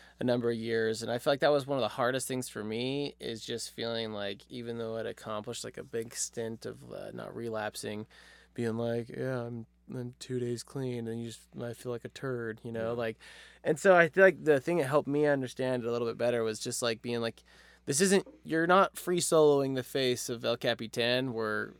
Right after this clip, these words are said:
Speaker 1: and, like, you don't have a rope, and if you, like, fall off, you fall seven, you know, billion feet to the ground and you explode in a giant violent <laughs> puddle of disgusting, you know, mess."
Speaker 2: Everything
Speaker 1: You're like
Speaker 2: you said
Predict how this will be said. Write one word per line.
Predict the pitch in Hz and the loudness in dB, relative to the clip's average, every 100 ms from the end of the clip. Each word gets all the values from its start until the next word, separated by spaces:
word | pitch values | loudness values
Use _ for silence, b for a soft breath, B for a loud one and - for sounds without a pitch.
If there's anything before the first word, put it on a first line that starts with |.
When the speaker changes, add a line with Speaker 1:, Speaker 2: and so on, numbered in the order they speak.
| - | -12
Speaker 1:
and, | 110 120 | -8 -6
like, | 113 113 - | -6 -6 -8
you | 123 | -6
don't | 120 120 | -4 -4
have | 113 | -6
a | 113 | -6
rope, | 113 123 127 | -4 -2 -4
and | 120 | -6
if | 110 120 | -8 -8
you, | 110 107 107 | -10 -8 -10
like, | 110 110 101 | -6 -6 -6
fall | - 98 101 | -8 -4 0
off, | 107 107 | 0 -2
you | 113 | -8
fall | 110 110 104 | -6 -2 -2
seven, | - 113 107 104 113 117 | -2 -4 -6 -10 -12 -10
you | |
know, | 113 | -10
billion | 120 135 117 113 113 | -10 -4 -4 -4 -8
feet | - 113 - | -10 -12 -10
to | 117 | -8
the | 107 | -8
ground | 110 107 107 | -6 -4 -4
and | 104 | -6
you | |
explode | 104 - - 113 107 104 | -6 -8 -4 -4 -4 -6
in | 101 | -8
a | |
giant | 101 104 104 - | -6 -4 -6 -6
violent | 104 104 107 - | -4 -4 -6 -2
<laughs> | |
puddle | 151 139 180 151 | 0 4 6 6
of | 123 | 4
disgusting, | 123 - 131 - 123 117 | -4 -2 -4 -4 -6 -2
you | |
know, | 110 107 | -4 -4
mess." | 120 113 110 B B B | -2 -2 -4 B B B
Speaker 2:
Everything | 202 143 | 2 8
Speaker 1:
You're | 175 | 12
like | 180 175 | 12 10
Speaker 2:
you | - 170 | 6 0
said | - 147 143 156 | 0 4 4 2